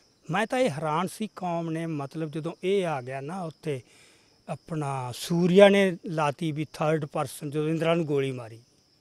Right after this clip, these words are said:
ਤੀਜਾ ਬੰਦਾ ਕੌਣ ਹੈ, ਉਹ ਗਾਇਬ ਹੈ, ਹੈਂ, ਜਿਹਦਾ ਮਤਲਬ ਉਹਨਾਂ ਨੇ ਆਪ ਹੀ ਮਰਵਾਈ ਹੈ। ਯਾਰ ਜੇ ਉਹਨਾਂ ਨੇ ਮਰਵਾਈ ਹੈ, ਫਿਰ ਸਾਡੇ ਸ਼ਹੀਦ ਸਤਵੰਤ ਸਿੰਘ ਤੇ ਬੇਅੰਤ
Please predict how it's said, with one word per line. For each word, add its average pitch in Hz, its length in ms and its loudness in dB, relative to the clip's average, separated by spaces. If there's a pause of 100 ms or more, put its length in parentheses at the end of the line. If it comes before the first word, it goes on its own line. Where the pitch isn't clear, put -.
(1400)
ਤੀਜਾ 196 280 6
ਬੰਦਾ 170 320 6
ਕੌਣ 156 280 -4
ਹੈ, - 140 -20 (920)
ਉਹ 165 80 -2
ਗਾਇਬ 147 360 2
ਹੈ, 110 200 -6 (1700)
ਹੈਂ, 233 80 0
ਜਿਹਦਾ 220 220 8
ਮਤਲਬ 220 180 8
ਉਹਨਾਂ 233 160 8
ਨੇ 247 80 8
ਆਪ 202 280 8
ਹੀ 233 60 2
ਮਰਵਾਈ 156 540 2
ਹੈ। 117 160 -16 (240)
ਯਾਰ 254 160 -2
ਜੇ 262 140 -4
ਉਹਨਾਂ 254 240 -2
ਨੇ 233 100 -2
ਮਰਵਾਈ 190 540 -4
ਹੈ, 208 60 -4
ਫਿਰ 180 180 -8
ਸਾਡੇ 180 380 -8
ਸ਼ਹੀਦ 156 480 -8
ਸਤਵੰਤ 160 560 -10 (120)
ਸਿੰਘ 160 300 -6
ਤੇ 147 240 -8 (120)
ਬੇਅੰਤ 151 300 -8